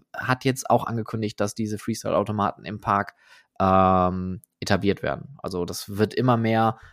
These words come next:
auch in größeren Freizeitparks, äh, Anklang finden.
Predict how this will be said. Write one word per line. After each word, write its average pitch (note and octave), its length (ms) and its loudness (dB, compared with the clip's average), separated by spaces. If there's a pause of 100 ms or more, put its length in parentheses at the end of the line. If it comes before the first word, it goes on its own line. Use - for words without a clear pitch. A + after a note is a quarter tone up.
auch A2 220 4
in G#2 400 -4
größeren G#2+ 440 0
Freizeitparks, - 960 -6 (260)
äh, E2+ 280 -6
Anklang - 460 -10
finden. - 460 -14